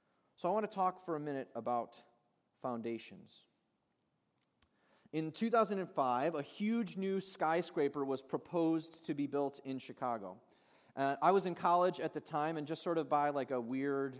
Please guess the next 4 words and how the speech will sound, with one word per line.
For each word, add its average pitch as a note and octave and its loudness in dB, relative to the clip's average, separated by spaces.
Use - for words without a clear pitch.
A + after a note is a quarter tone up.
happenstance, C3+ -4
most G3 4
of E3 -2
my D#3 2